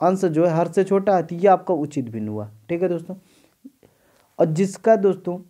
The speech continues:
जैसे पाँच बटा तीन लिखा है, और जिसका हर से अंश ज़्यादा हो, वो अनुचित भिन्न, ठीक है दोस्तों, या मिश्र भिन्न कह सकते हैं। मिश्र भिन्न दोस्तों, ये जैसे होता है एक बटा दो लिखा है, ठीक है। तो ये दोस्तों मिश्रित भिन्न होता है।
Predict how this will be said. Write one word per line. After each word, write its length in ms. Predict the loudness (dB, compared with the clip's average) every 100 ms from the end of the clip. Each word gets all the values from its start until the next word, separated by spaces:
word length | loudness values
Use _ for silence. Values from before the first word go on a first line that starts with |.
| _ _ _ _ _ _ _ _ _
जैसे 200 | -4 -2 -2
पाँच 280 | 0 2
बटा 220 | 2 2 2
तीन 220 | 2 0
लिखा 200 | -2 -8
है, 160 | -10 -14 _
और 60 | -8
जिसका 440 | -6 -4 0 0 0 _ _ _ _
हर 280 | -2 0 0
से 200 | 0 0 0 _
अंश 240 | 0 0 -2
ज़्यादा 400 | 2 4 4 0
हो, 280 | -2 -6 -14 _ _ _
वो 280 | -2 -2 -2
अनुचित 460 | -2 -2 0 -2 0
भिन्न, 260 | -2 -4 -8 _ _ _ _
ठीक 140 | -2 0
है 60 |
दोस्तों, 300 | 0 0 -2 -4 -12 2
या 140 | 4
मिश्र 400 | 4 0 -2 -4
भिन्न 240 | -4 -4 -4
कह 140 | -8
सकते 340 | -10 -14 -14 -14
हैं। 180 | -14 -20 _ _ _ _ _
मिश्र 280 | 0 2 0
भिन्न 180 | 2 2
दोस्तों, 300 | 2 2 -2 -2
ये 160 | 0 0
जैसे 240 | 0 0 0
होता 240 | 0 -2
है 120 | -2 -2
एक 240 | -2 0
बटा 240 | -2 0 -2
दो 200 | -2 -4
लिखा 220 | -6 -8
है, 80 | -8
ठीक 160 | -6
है। 60 | -6
तो 540 | -8 _ _ _ -4
ये 140 | 0 4
दोस्तों 300 | 4 2 0
मिश्रित 360 | 0 -2 -4 -2
भिन्न 220 | -2 -2
होता 260 | -4 -6
है। 120 | -8